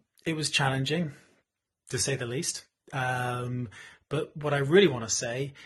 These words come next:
is that the Russians have taken a pounding in the south. They've lost tanks, they've lost artillery, um, and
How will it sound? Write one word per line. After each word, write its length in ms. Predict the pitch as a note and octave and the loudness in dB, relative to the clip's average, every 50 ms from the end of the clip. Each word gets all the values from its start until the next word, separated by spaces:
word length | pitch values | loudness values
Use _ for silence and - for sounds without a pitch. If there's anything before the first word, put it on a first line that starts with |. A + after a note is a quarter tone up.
| - - _ - | -20 -20 _ -10
is 140 | C#3+ C#3 | -8 -8
that 100 | - C#3 | -8 -6
the 100 | - C#3 | -6 -4
Russians 560 | C3+ D3 E3 D3 - - C#3+ C3 B2 A#2+ - - | -2 0 0 0 0 -2 -4 -4 -4 -4 -4 -4
have 140 | C3+ C3 | -4 -6
taken 420 | - - D3 C#3 C3 - D3 D3 C#3+ | -6 -4 -4 -4 -4 -4 -6 -8 -8
a 160 | - D3+ D3 | -8 -10 -10
pounding 640 | - - - - D3 C#3+ C#3+ D3+ D3 C3+ C3+ B2 A#2+ | -4 -4 -2 -2 0 0 -2 -2 -2 -2 -4 -4 -6
in 140 | A#2+ A#2 A#2 | -8 -8 -6
the 80 | A#2 | -4
south. 500 | - - A2+ A2 G#2 G#2 G2+ - - - - - - - - | -4 -2 -2 -4 -6 -8 -12 -14 -18 -20 -20 -20 -20 -20 -14
They've 180 | - C#3+ B2+ C3 | -10 -10 -6 -6
lost 280 | C3 A#2 - - - | -6 -6 -6 -6 -4
tanks, 420 | - D#3 D3 C#3 C#3+ C#3 - - - | -2 -2 -2 -2 -2 -4 -6 -8 -8
they've 160 | C#3 A#2 - | -8 -8 -8
lost 220 | B2+ A2+ - - | -8 -8 -8 -8
artillery, 720 | A2+ A2 - - D3+ C#3+ C3+ C3+ C3+ C3+ B2+ B2 B2 B2 A#2+ - - - - - - - | -8 -6 -4 -2 -2 -2 -2 -2 -2 -2 -2 -2 -4 -6 -8 -12 -20 -20 -20 -20 -20 -12
um, 840 | B2+ B2+ B2 A#2+ A#2+ A#2+ A#2+ A#2+ A#2 A#2 A#2 A2+ A2+ A2+ A#2 A#2+ - - - | -8 -6 -4 -2 -2 -2 -2 -4 -4 -4 -6 -6 -6 -6 -8 -8 -10 -10 -8
and 680 | C#3 C3 B2 B2 B2 B2 B2 A#2+ A#2+ A#2+ A#2 A2 | -6 -4 -4 -4 -4 -6 -6 -8 -8 -6 -2 -2